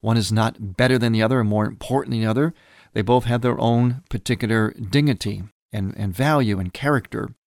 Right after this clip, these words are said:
But the two together make up something very special. Now, there's something very special happens when a man and woman come together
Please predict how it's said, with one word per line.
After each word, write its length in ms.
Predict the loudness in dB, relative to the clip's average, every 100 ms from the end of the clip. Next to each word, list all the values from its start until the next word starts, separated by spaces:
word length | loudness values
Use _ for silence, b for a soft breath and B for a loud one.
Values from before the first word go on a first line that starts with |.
| _
But 120 | -4
the 80 | -4
two 220 | -2 -2
together 720 | 0 -4 2 4 4 2 0 -2 -2
make 240 | 0 2
up 140 | 0
something 340 | 0 -2 -2 -2
very 160 | 0
special. 520 | -2 0 -2 -2 -8 -12 _
Now, 80 | -6
there's 160 | -2 0
something 260 | 0 0
very 140 | 0 0
special 340 | 0 0 -2
happens 380 | -4 -4 -2 0
when 140 | 0
a 40 | -2
man 220 | 0 0
and 160 | 2 2
woman 240 | 2 2
come 220 | 0 0
together 480 | 0 0 2 4 2